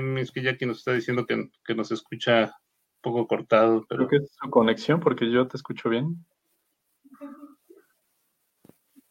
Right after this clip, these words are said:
Speaker 1: Pues vamos a ver, a las siete treinta y siete, a las siete treinta y ocho tengo yo, eh, Indira contestaba que Melange,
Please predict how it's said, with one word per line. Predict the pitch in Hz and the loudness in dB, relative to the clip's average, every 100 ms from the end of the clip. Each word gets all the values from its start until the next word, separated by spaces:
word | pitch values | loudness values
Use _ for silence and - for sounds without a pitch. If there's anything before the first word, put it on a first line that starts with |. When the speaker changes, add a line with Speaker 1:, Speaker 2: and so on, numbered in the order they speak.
| _ - - - - | _ -20 -20 -20 -2
Speaker 1:
Pues | 135 | 4
vamos | 156 170 | 6 8
a | 156 | 10
ver, | 147 | 10
a | 139 | 10
las | 139 131 | 8 4
siete | - 196 - | 0 -6 -6
treinta | 180 156 131 135 | 0 2 2 -2
y | 131 | -2
siete, | 117 - 151 160 - _ 151 156 | -2 -6 -4 -4 -6 _ -2 2
a | 143 | 2
las | 131 | 2
siete | 190 190 | 2 2
treinta | 170 143 131 131 | 4 4 6 6
y | 127 | 6
ocho | 147 - 123 | 6 2 0
tengo | 131 127 | 0 2
yo, | 117 117 131 127 - | 2 4 4 2 0
eh, | 117 113 107 104 | 0 2 2 -2
Indira | - 117 127 135 | -4 -2 2 4
contestaba | 127 113 - 123 123 | 4 0 2 4 4
que | 120 | 2
Melange, | 107 107 117 135 | 0 2 2 2